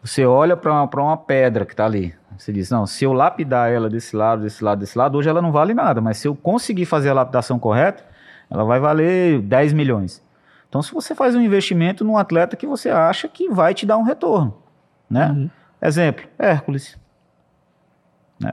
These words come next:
Speaker 1: O Hércules, é, tentamos trazer para o clube em dois mil e dezenove, acabou não dando certo. No ano seguinte, ele veio, foi pra sub-vinte e três, e hoje é o Hércules
Speaker 2: É um
Speaker 1: que,
Speaker 2: ativo.
Speaker 1: se não ti-, é muito importante pro clube. Infelizmente teve a lesão,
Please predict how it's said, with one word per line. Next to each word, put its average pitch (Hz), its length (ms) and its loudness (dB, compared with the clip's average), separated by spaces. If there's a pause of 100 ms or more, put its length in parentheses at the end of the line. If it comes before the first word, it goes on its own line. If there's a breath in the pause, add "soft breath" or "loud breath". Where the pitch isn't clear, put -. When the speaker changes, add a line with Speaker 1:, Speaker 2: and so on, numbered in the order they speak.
(100)
Speaker 1:
O 127 40 2
Hércules, 143 520 -2
é, 117 560 0
tentamos 156 400 -2
trazer 156 300 0
para 143 160 0
o 139 40 -2
clube 113 500 -4 (120)
em 98 60 -8
dois 104 200 -2
mil 110 120 0
e - 20 -4
dezenove, 113 640 0 (380 loud breath)
acabou 113 300 -2
não 120 140 2
dando 110 200 0
certo. 151 540 -2
No 131 160 -2
ano 143 160 0
seguinte, 139 640 -4 (160)
ele 120 200 -2
veio, 135 380 2
foi - 180 -4
pra 131 100 0
sub-vinte 143 400 -6
e - 60 -18
três, 175 400 -6 (680 soft breath)
e 294 100 0
hoje 320 300 2
é - 60 2
o 392 100 2
Hércules 247 360 0
Speaker 2:
É 143 40 -6
um - 20 -6
Speaker 1:
que, 220 180 -4
Speaker 2:
ativo. 147 240 -2
Speaker 1:
se 165 80 0
não 208 140 2
ti-, - 100 -8
é 170 140 4
muito 139 500 0
importante 202 460 -2
pro 160 100 -6
clube. 202 360 -4 (180)
Infelizmente 151 640 0
teve 143 200 2
a - 20 2
lesão, 139 500 0